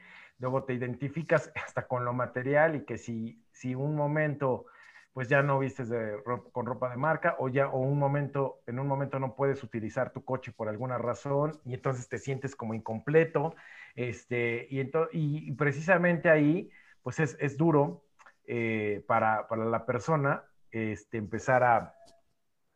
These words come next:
a, o sea, llega un momento donde incluso tu vida colapsa si de repente se pierde todo eso, ¿no? Y de re-, hay personas que lo pierden todo de un momento a otro, y si nunca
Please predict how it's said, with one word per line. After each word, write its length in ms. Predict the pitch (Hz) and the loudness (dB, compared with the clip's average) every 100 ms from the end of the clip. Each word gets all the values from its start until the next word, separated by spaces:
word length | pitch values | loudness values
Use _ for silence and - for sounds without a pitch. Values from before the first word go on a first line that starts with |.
| _ _ - 254 - - - - - - _ _ | _ _ -14 -14 -16 -20 -20 -20 -20 -20 _ _
a, 560 | 143 135 131 131 131 139 | 2 6 8 8 6 4
o 60 | 165 | 4
sea, 280 | 180 175 - | 4 2 0
llega 420 | 170 185 202 220 | 4 8 10 8
un 100 | 214 | 8
momento 460 | 214 190 180 180 196 | 6 6 4 6 4
donde 220 | 151 135 | 4 2
incluso 380 | 120 139 139 175 | 0 -2 -2 -2
tu 120 | 139 | 0
vida 240 | 139 156 | 4 4
colapsa 460 | 135 123 127 123 185 | 4 2 0 0 -6
si 180 | - 131 | -2 -2
de 100 | 117 | 0
repente 400 | 120 139 139 160 | 0 0 2 2
se 120 | 143 | 0
pierde 480 | - 165 233 196 117 | 6 8 10 8 4
todo 380 | - 160 160 | 6 10 10
eso, 260 | 185 202 151 | 10 6 0
¿no? 220 | 113 139 | 0 0
Y 100 | 160 | 4
de 120 | 147 | 8
re-, 160 | 143 147 | 8 8
hay 120 | 165 156 | 6 6
personas 420 | 202 180 214 214 | 4 4 4 2
que 100 | 160 | 2
lo 160 | 135 | 2
pierden 380 | 156 175 190 180 | 4 4 6 4
todo 240 | 160 180 160 | 6 6 4
de 60 | |
un 60 | 170 | 4
momento 380 | 170 165 156 131 | 4 2 4 6
a 80 | |
otro, 300 | 135 156 131 | 6 4 0
y 40 | 113 | -2
si 160 | 131 | -2
nunca 760 | 135 156 180 175 196 190 180 | 0 2 2 6 8 10 8